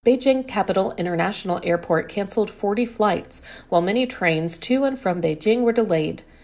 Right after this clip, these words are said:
Passengers traveling on a train from Wuhai West in the Inner Mongolia Autonomous Region to Beijing Fengtai Railway Station were reportedly stranded for more than thirty hours.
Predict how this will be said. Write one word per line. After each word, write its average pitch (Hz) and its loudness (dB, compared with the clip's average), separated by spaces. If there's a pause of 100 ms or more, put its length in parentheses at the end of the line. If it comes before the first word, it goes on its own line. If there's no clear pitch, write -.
(300)
Passengers 220 2
traveling 190 2
on 165 0
a 165 0
train 190 -2
from 180 0
Wuhai 170 0
West 190 -2
in 170 -2
the 170 -4
Inner 208 -2
Mongolia 175 2
Autonomous 165 -2
Region 196 0 (300)
to - -2
Beijing 208 2
Fengtai 214 -2
Railway 202 0
Station 160 -2 (280)
were 202 0
reportedly 240 2
stranded 185 -2
for - -8
more 170 0
than 175 -6
thirty 180 0
hours. 170 -2